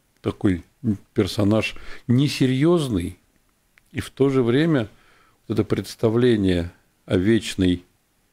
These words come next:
юности, оно завораживает. А, в книжке «Мэри Поппинс», по-моему, там это было, там есть младенцы, к которым прилетает птица,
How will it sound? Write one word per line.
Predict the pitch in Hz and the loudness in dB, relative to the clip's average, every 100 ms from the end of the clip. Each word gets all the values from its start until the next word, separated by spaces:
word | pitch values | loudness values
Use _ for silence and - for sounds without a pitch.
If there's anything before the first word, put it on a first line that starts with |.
| _ _ _ _ - | _ _ _ _ -8
юности, | 85 113 156 147 - - 95 | 0 2 2 0 -2 -6 -4
оно | 92 104 120 | 0 0 0
завораживает. | 113 127 151 180 139 90 - - - - - - - _ _ _ _ _ _ _ - | 0 0 0 2 0 -2 -4 -10 -18 -20 -20 -20 -20 _ _ _ _ _ _ _ -2
А, | 98 92 92 92 - - - - _ _ _ _ _ _ _ _ _ _ _ _ | 0 2 0 -4 -10 -20 -20 -20 _ _ _ _ _ _ _ _ _ _ _ _
в | _ | _
книжке | 120 127 - 131 | 0 0 0 0
«Мэри | 135 135 | 0 0
Поппинс», | 131 110 107 110 110 - - _ _ _ _ _ | 0 0 0 -2 -2 -6 -14 _ _ _ _ _
по-моему, | 98 98 202 151 | -6 0 2 2
там | - 92 90 | 0 -4 -4
это | - | -6
было, | 90 92 92 101 - _ _ _ _ _ _ _ | -2 0 0 -4 -10 _ _ _ _ _ _ _
там | 107 92 | 0 2
есть | 95 - - | 0 -4 -8
младенцы, | 104 101 113 165 175 - 92 - _ - - - - | -2 -2 0 0 -2 -2 -4 -6 _ -20 -20 -20 -20
к | |
которым | - 104 98 95 | -4 0 0 0
прилетает | 92 98 - 98 95 | 0 0 2 0 0
птица, | - - 165 - 92 | -4 -4 -4 -2 -6